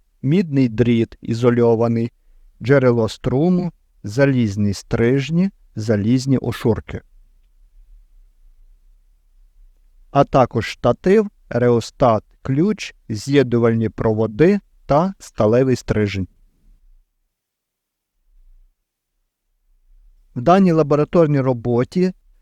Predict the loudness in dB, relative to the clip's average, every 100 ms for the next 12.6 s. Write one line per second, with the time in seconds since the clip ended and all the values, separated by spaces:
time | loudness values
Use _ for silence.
0 | _ 0 2 4 0 0 0 0 0 0
1 | 0 -2 -2 -2 0 0 0 -2 -2 _
2 | _ -4 0 0 0 2 2 4 0 -2
3 | -2 -2 -2 -2 -2 -2 -2 -2 -2 -2
4 | -2 -2 -6 -10 -16 _ _ _ -20 _
5 | _ _ _ 0 0 2 2 2 2 0
6 | -2 -4 -4 -2 -4 -4 -2 0 0 -4
7 | -6 -8 -10 -20 -4 0 0 0 -4 -10
8 | -16 -6 -4 -4 0 2 2 0 -4 -4
9 | _ -20 -10 0 2 2 2 -2 -4 -2
10 | 0 -2 -6 -12 _ -20 _ _ _ _
11 | -6 -4 0 -2 0 -2 0 0 -2 -2
12 | 0 -2 -2 0 0 -4